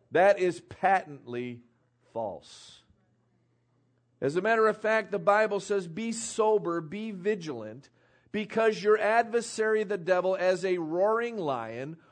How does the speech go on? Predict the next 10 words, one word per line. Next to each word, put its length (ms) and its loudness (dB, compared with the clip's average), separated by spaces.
walks 520 2
about 440 4
seeking 640 -10
whom 380 -6
he 200 -6
may 640 -6
devour, 640 0
whom 540 -4
resist 1120 -2
steadfast 1000 -2